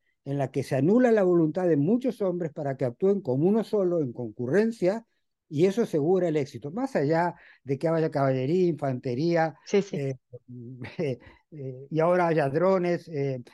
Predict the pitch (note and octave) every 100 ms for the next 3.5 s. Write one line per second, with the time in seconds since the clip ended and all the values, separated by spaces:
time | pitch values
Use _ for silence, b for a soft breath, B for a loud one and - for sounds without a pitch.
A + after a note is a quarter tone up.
0 | b C#3 C#3+ F3 D#3 D3 C3+ A#2+ F#3 F3+
1 | E3+ F3 D3+ D#3 E3 D#3+ G3+ G3+ D3 D3
2 | C#3+ D3 C#3 C#3+ D#3 F3+ D#3 C#3 C3 A#2+
3 | A2 - G#2 _